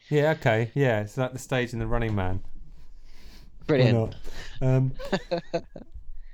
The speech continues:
Speaker 1: so, uh, yeah, and you can see there's sort of lights sort of moving around where they're sort of doing final checks and things, and you can hear, like, some bits of noises and some, like, "One, one, two,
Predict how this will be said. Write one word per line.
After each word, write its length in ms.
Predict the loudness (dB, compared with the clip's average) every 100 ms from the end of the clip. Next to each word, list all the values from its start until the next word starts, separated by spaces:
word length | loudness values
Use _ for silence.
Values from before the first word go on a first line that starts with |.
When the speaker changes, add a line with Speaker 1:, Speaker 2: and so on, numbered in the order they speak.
| -12 -12
Speaker 1:
so, 380 | -2 2 2 2
uh, 260 | 4 2
yeah, 280 | 6 4 4 2
and 180 | 2 2
you 80 |
can 140 | 2 2
see 180 | 2 4
there's 180 | 2 2
sort 140 | -2
of 80 | 2
lights 340 | 4 4 0
sort 320 | -10 -6 -4 -2
of 60 |
moving 320 | 2 2 2
around 380 | 0 2 2 0
where 120 | 0 0
they're 80 |
sort 160 | -2 -6
of 60 | -2
doing 180 | -2
final 340 | 0 0 2 0
checks 400 | 0 -2 -2 -4
and 100 | 0
things, 460 | 2 2 2 0
and 160 | 0 2
you 60 | 2
can 140 | 2
hear, 220 | 4 4
like, 300 | 4 2 0 -4
some 180 | -4 -2
bits 180 | -2
of 60 | 0
noises 400 | 4 4 2 -2
and 120 | -2
some, 140 | 0 2
like, 160 | 2 0 -14 2
"One, 260 | 6 6 2 -10 -10 4
one, 240 | 4 4
two, 320 | 8 8 8